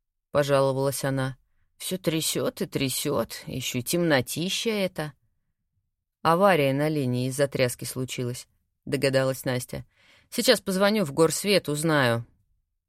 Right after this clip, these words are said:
Сказав это, она пошла в гостиную. Телефон, оставленный на столе,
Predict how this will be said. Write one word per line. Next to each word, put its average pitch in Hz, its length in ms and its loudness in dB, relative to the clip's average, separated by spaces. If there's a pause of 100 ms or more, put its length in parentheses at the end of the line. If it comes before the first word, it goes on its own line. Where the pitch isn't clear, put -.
Сказав 147 460 0
это, 151 240 2
она 143 180 2
пошла 139 320 -2
в 131 60 -4
гостиную. 117 640 -4 (1040)
Телефон, 190 520 4
оставленный 180 560 2
на 170 140 2
столе, 202 520 0